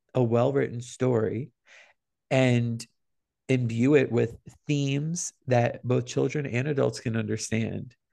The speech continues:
I mean, Paddington, the Paddington movies are about immigration. Hello. Do you see, like, do you see, is, is I Spy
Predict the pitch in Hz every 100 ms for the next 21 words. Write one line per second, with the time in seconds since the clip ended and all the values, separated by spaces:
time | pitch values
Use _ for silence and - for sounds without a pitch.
0 | _ _ _ _ _ _ _ 147 190 190
1 | 135 151 196 330 - 262 208 143 143 233
2 | 320 294 208 175 147 123 117 113 101 110
3 | - 113 - _ _ _ 120 123 139 98
4 | 117 _ 175 151 165 - 202 151 - 127
5 | 139 127 113 _ 131 135 147 - 156 147
6 | 127 120 - 123 - 127 143 - 139 143
7 | 156 156 170